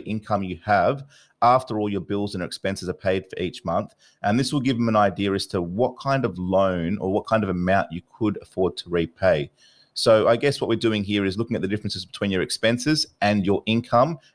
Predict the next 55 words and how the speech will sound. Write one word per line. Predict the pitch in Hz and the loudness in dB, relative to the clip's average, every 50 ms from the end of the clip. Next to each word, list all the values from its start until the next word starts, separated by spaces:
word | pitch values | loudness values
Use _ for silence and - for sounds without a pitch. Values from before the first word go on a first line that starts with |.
| _ | _
and | - 113 127 | 0 2 2
that | 139 - - | 2 2 0
surplus | - - 123 123 123 120 110 - - | 0 0 2 2 2 0 -4 -6 -6
income | 110 104 - 104 98 104 | -6 -2 0 0 0 2
that's | 98 85 - - - | 0 -2 -2 -4 -4
not | 101 - - | -4 -4 -4
being | - 95 95 92 92 | -4 -4 -2 -2 -2
used | 92 98 98 92 - - | -2 -2 -2 -4 -4 -6
to | 87 | -8
service | - - 101 98 92 90 - - | -4 0 0 0 0 0 -4 -8
your | 90 - | -10 -8
current | - - 120 131 127 104 | -4 -2 0 0 0 -2
expenses | - - - - 127 127 117 - - 156 165 - - _ - - - _ _ - | -4 -6 -4 -2 -2 -2 -2 -2 -4 -4 -4 -4 -6 _ -18 -20 -20 _ _ -2
will | 131 117 | 0 2
be | 135 127 | 4 4
the | - 107 | 4 2
difference | 160 123 110 - - 104 95 90 - - | 2 0 -2 -2 0 -2 -2 -2 0 0
that | 87 - | 0 0
the | - 90 | 0 -2
bank | 78 - 98 98 101 - - | 0 2 2 2 2 0 -4
will | 92 92 | -6 -6
use | 87 85 95 107 104 90 85 92 120 123 123 | -6 -4 -2 0 0 0 0 0 0 -2 -4
to | - - | -6 -8
determine, | 90 87 - - 107 101 101 98 92 | -8 -4 0 0 2 2 2 2 2
well, | 98 98 95 | 0 0 2
what | 98 104 - - - | 2 0 0 -2 -4
can | - 107 101 98 92 | -2 0 0 0 0
you | 90 82 | -2 -2
borrow? | - - 90 90 87 85 87 87 - _ _ _ _ _ _ _ - | 0 2 2 4 4 4 2 0 -4 _ _ _ _ _ _ _ -4
So | - - 120 110 - | 2 4 4 6 4
I | 123 | 4
guess | 120 139 135 - | 4 2 2 0
it | - - | 0 2
goes | 123 117 113 98 | 2 2 2 2
without | 107 104 95 - - | 2 2 2 2 2
saying | - 107 101 98 95 | 2 2 2 2 0
that | 92 82 - | -2 -2 0
the | 120 | 2
lower | 120 139 147 143 135 | 4 6 6 4 2
the | 113 110 107 | 0 0 -2
expenses | 101 - - - - - 117 117 120 120 - 120 120 | -2 -4 -6 -6 -4 -2 0 0 -2 -4 -6 -4 0
are | 123 123 139 165 175 160 - _ _ _ - | 2 2 2 2 0 -4 -10 _ _ _ -2
and | 101 101 98 - - | 0 0 -2 -2 -2
the | 92 95 | -4 0
higher | 104 107 104 104 | 2 4 4 4
the | 95 98 107 | 4 0 -2
income | 120 123 123 120 120 | -4 -2 0 0 0
is, | 135 156 170 - | 0 -2 -6 -8
the | - - 104 | -8 -10 -8
bigger | 101 120 120 107 95 | -6 -4 -4 -2 -2
the | 92 85 | -2 -2
borrowing | 85 87 87 87 87 87 | 0 0 0 0 -2 -4
capacity | 85 - - - 87 - - - 85 85 | -8 -8 -8 -6 -6 -6 -6 -8 -6 -6
will | 80 78 | -6 -6
be. | 76 - 82 78 76 - | -6 -6 -6 -6 -6 -8